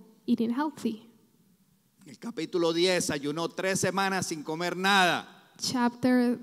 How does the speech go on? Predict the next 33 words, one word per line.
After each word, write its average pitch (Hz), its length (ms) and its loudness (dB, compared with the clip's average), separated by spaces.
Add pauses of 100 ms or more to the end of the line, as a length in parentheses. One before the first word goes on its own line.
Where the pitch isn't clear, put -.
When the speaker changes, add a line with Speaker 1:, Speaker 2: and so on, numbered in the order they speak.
(120)
Speaker 1:
three 254 260 6
of 240 160 4 (1080)
Speaker 2:
Chapter 139 320 -12
ten. 131 360 -10 (120)
Speaker 1:
Chapter 226 320 2
ten, 233 300 0 (100)
he 262 220 4
fasted 247 480 2
for 233 200 4
three 247 260 8
weeks 240 260 6
without 226 300 2
eating 233 280 2
anything. 220 540 0 (280)
Speaker 2:
Nada. 180 460 0 (440)
Speaker 1:
Nothing. 226 520 0 (340)
Speaker 2:
Se 131 140 -12
llama 165 280 -2
ayuno. 180 480 0 (380)
Speaker 1:
It's - 160 -6
called 226 320 2
fasting. 226 600 -2 (160)
Speaker 2:
No 165 300 -2
comer. 190 400 -2 (840)
Speaker 1:
To 233 100 0
not 220 320 -2
eat. 262 360 -4 (280)
Speaker 2:
No 147 200 -6
es 175 160 -4
comer 175 280 -6
vegetales, 175 560 -6
se 165 140 -8
llama 175 380 -4